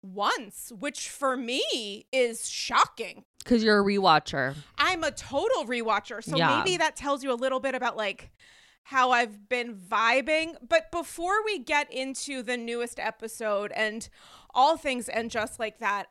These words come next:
Speaker 1: I'm
Speaker 2: Mm-hmm.
Speaker 1: curious about your journey with Sex and the City. You host a Sex and the City podcast, Shortcomings.
Speaker 2: Yeah.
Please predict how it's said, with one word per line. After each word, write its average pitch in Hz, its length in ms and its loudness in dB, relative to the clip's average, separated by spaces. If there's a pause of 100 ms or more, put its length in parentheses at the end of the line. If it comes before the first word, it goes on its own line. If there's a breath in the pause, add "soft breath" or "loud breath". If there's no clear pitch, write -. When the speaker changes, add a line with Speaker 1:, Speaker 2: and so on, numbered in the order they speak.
Speaker 1:
I'm 277 180 4
Speaker 2:
Mm-hmm. 294 240 -2
Speaker 1:
curious 370 640 0
about 277 460 2
your 269 160 -4
journey 277 600 -4
with 254 440 -2
Sex - 440 -4
and 262 140 -6
the 247 60 -6
City. 311 320 -6
You 202 180 -10
host 254 440 -8
a 254 60 -8
Sex 220 360 -4
and 220 80 -10
the 208 40 -8
City 196 280 -10
podcast, 294 880 -2
Shortcomings. 277 1040 -4
Speaker 2:
Yeah. - 80 -20